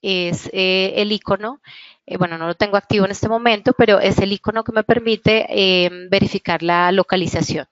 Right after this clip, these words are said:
¿de acuerdo? Entonces, si yo, eh, doy un punto, eh, o una referencia de ubicación en donde la persona que vaya a ejecutar este checklist debe estar, pues me va a aparecer en verde o en rojo si estoy o no estoy en el sitio en donde debo hacer la inspección,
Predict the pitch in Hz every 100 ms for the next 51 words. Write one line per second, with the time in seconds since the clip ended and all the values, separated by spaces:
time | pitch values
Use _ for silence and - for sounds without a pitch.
0 | _ 180 - 202 233 220 175 175 180 196
1 | 185 175 180 180 185 - - - - -
2 | 190 190 202 185 208 202 214 208 - 226
3 | 214 - 214 220 - 190 185 180 175 -
4 | _ - 185 185 180 226 233 196 180 175
5 | - 196 208 214 190 165 185 170 170 170
6 | 165 165 - 175 - 165 175 208 185 170
7 | 190 208 - 170 170 190 - 196 190 165
8 | - 165 180 - 220 240 - - - -
9 | - - 226 202 185 175 - 190 208 202
10 | - 180 190 202 185 240 320 208 185 165
11 | 156 160 202 - 190 - 170 202 202 196
12 | 160 160 165 165 - 165 156 156 - 180
13 | 175 165 156 147 151 - 147 156 - -
14 | - -